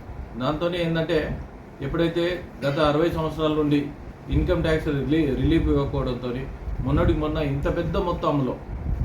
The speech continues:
మూడు లక్షల నుంచి పన్నెండు లక్షల దాకా పెంచుకోము. ఇది ఘనత మోదీ గారికి దక్కింది. ఎందుకంటే ఇన్కమ్ చాలా జనరేట్ కావాలి, అందరికీ బాగా లోన్స్ రావాలనే ఉద్దేశంతో ప్ర-, ప్రతి ఒక్కరికి ఒక్కొక్క ఎంప్లాయీకి ఒక లక్ష రూపాయలు బెనిఫిట్ వస్తూ ఉండేది.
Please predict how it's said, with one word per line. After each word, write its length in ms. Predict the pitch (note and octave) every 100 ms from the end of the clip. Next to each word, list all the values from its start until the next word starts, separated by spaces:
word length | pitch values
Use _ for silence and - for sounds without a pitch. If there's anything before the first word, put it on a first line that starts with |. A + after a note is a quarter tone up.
| - - -
మూడు 200 | C3 E3
లక్షల 280 | F3 D#3 D#3
నుంచి 240 | D3 C#3+
పన్నెండు 320 | - C#3+ C#3+ C3+
లక్షల 220 | - C3+
దాకా 180 | C3 A#2+
పెంచుకోము. 760 | B2 A#2+ B2+ A#2 A2+ A2+ - - - -
ఇది 160 | B2+
ఘనత 260 | A#2+ C3 D3
మోదీ 300 | C#3 B2+ C3
గారికి 280 | C3 A#2+ A#2+
దక్కింది. 400 | A2 G#2+ A2 C#3 - - - -
ఎందుకంటే 300 | B2+ C#3 D3
ఇన్కమ్ 520 | C3+ D3 E3+ A#3 A3+ G#3+ - - - -
చాలా 200 | D3 E3
జనరేట్ 420 | C3+ C#3 D3+ D3+
కావాలి, 300 | C3+ A#2+ A#2+ - - - B2+
అందరికీ 400 | C#3 E3+ E3+ D#3
బాగా 340 | C#3+ C#3 C#3
లోన్స్ 360 | C3 C3+ C#3+ C3+
రావాలనే 520 | A#2+ A#2+ A#2+ A#2+ A#2
ఉద్దేశంతో 520 | A2 A#2 B2+ A#2+ A2+
ప్ర-, 600 | B2 D3 A#2 A#2 G#2+ G2+ - - -
ప్రతి 160 | C3 C3
ఒక్కరికి 420 | C3+ B2+ - A2+ A2+ - - - D3
ఒక్కొక్క 420 | C#3 F#3+ G3 F3
ఎంప్లాయీకి 640 | D#3 D#3 F3 E3 C#3+ D#3+ - - -
ఒక 120 | D3+
లక్ష 240 | E3 D3+ F#3
రూపాయలు 320 | F#3 F#3+ D#3+
బెనిఫిట్ 320 | D3+ D3 C#3+
వస్తూ 220 | A#2 -
ఉండేది. 300 | - - A#2